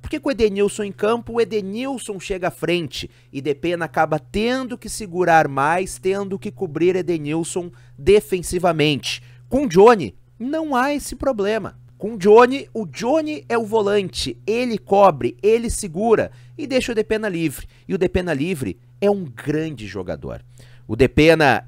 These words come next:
é muito técnico, é um jogador que costuma colaborar muito com a parte ofensiva, costuma colaborar com assistências, então cada vez fica mais escancarado que sim, Edenilson deve ser um reserva de luxo no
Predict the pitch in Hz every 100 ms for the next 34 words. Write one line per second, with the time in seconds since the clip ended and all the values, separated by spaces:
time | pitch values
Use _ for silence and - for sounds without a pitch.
0 | - - 196 180 175 185 190 - 127 117
1 | 120 - 120 - 131 135 127 123 143 131
2 | 123 113 98 - - - 170 - 196 196
3 | 160 - 175 160 151 160 156 156 151 165
4 | 185 - 135 120 117 117 - 90 - 131
5 | 131 135 - - - 185 143 202 196 170
6 | 175 160 151 147 143 143 - 165 180 160
7 | 143 - - 120 131 - 131 - - -
8 | 151 151 170 170 160 147 170 - 156 156
9 | 143 139 - 143 135 127 135 143 - 202
10 | - 196 135 - - - 208 214 190 185
11 | 202 - 202 170 185 196 180 - 175 175
12 | 160 135 143 151 147 131 135 120 131 -
13 | 143 - - 147 160 175 185